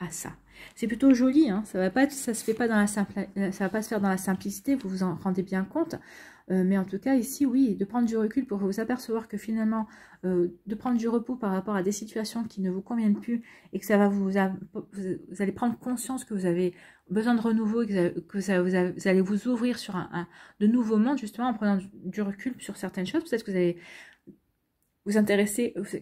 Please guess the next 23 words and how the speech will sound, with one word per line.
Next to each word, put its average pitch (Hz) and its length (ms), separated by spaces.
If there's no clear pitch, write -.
en 233 100
prenant 302 200
du 285 100
recul 247 220
sur 262 100
certaines 220 240
choses, 226 140
vous 185 80
allez 170 80
vous 180 80
intéresser 185 420
à 170 80
d'autres 233 220
et 208 40
c'est 165 160
forcément, 175 380
ça 185 180
va 170 60
vous 165 160
offrir 226 300
des 180 80
nouvelles 180 240
perspectives 160 520